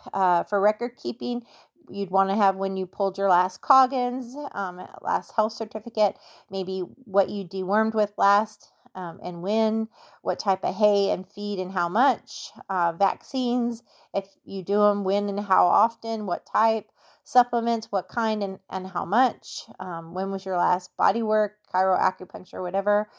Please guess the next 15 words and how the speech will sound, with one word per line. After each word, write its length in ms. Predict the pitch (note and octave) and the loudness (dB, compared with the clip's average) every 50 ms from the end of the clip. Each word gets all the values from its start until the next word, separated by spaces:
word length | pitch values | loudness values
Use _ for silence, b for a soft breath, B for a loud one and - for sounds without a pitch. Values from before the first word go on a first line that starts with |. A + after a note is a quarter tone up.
| b b b b b | b b b b b
when 160 | - G#3 G3 | -4 -4 -2
was 140 | G3 F#3+ F3+ | -2 -4 -2
your 100 | F#3+ F#3 | 0 2
last 260 | E3+ C#3+ - - - | 2 2 2 0 -4
sports 460 | - - _ A#3 A#3 A3+ A3+ A#3 - | -14 -4 _ 2 2 2 0 -4 -10
exam, 720 | A#3+ - G3 F#3 A#3 A3+ G#3+ G#3 G#3 G3+ G3 G3+ G#3 G#3 - _ _ b b b b b b b b | -12 -12 -6 -4 -2 -2 0 0 0 0 0 -2 -4 -8 -10 _ _ b b b b b b b b
uh, 200 | - F3+ F3 F3 | 0 0 0 2
when 180 | E3+ F#3 F#3 F#3 | 0 -2 -2 -2
was 160 | F3+ - - | -4 -6 -8
your 260 | F3 E3+ - - - - - - | -10 -10 -10 -12 -14 -18 -18 -2
last 420 | - F#3 F3+ F3+ F3+ - - - | 2 2 2 2 2 -4 -12 -16
trim 320 | - - A#3 A3 G#3+ G#3+ G#3 | -8 -2 0 0 0 0 0
or 80 | F#3+ | -2
shoeing 360 | F#3 - - G#3+ G#3+ G#3+ G#3+ | -4 -4 -6 -4 -4 -4 -4
date? 300 | G#3 G#3 G3+ G3+ G3+ G3 | -2 0 0 0 0 -2